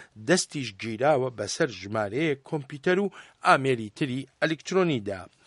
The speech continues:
پۆلیس زانیاری کەمی داوە لەسەر ئەو دەستگیرکردنە، وەک ئەوەی ئەو خوشک و برایە خەڵکی کوێن. یاسای بەریتانیا کۆکردنەوەی زانیاری بە تاوان دادەنێ،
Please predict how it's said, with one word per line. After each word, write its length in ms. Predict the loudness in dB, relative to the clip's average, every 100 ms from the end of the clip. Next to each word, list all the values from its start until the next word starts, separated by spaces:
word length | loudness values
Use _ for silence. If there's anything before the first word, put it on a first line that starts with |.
| -20 _
پۆلیس 280 | 2 2 0 0
زانیاری 420 | 2 2 0 0
کەمی 260 | 2 2 4
داوە 200 | 4 4 0
لەسەر 220 | -2 -2
ئەو 100 | -2 -2
دەستگیرکردنە، 640 | -2 -4 -8 -6 -2 0 -2 -6 -10 2
وەک 140 | 2 2 -4
ئەوەی 360 | 0 0 0 -4
ئەو 120 | -2 -2 -4
خوشک 260 | -10 -8 -10
و 100 | -4
برایە 440 | -2 0 2 0 0 -4 -20 -6
خەڵکی 460 | -4 -4 -4 -6 -6 _ 0
کوێن. 260 | 6 6 4 -10 -20 -20 -20 -4 -2
یاسای 380 | 0 0 -2 0
بەریتانیا 580 | -2 -2 0 0 4 2 2
کۆکردنەوەی 580 | -2 -2 -4 -4 -2 0
زانیاری 420 | 2 2 0 0
بە 80 | -2 0
تاوان 280 | 2 4 4 2
دادەنێ، 400 | 0 -2 -2